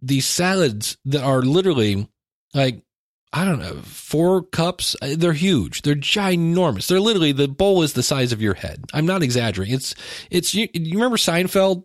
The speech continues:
the big salad? Th-, it's the big salad. So it's a big salad, and it's got a bunch of chicken in it. And the,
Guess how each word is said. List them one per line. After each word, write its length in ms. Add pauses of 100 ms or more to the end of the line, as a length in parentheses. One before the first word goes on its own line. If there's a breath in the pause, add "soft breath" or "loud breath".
the 80
big 180
salad? 440
Th-, 160
it's 260
the 100
big 180
salad. 400 (600 loud breath)
So 120
it's 120
a 40
big 220
salad, 400
and 600
it's 80
got 140
a 40
bunch 240
of 60
chicken 320
in 140
it. 160 (880)
And 500
the, 340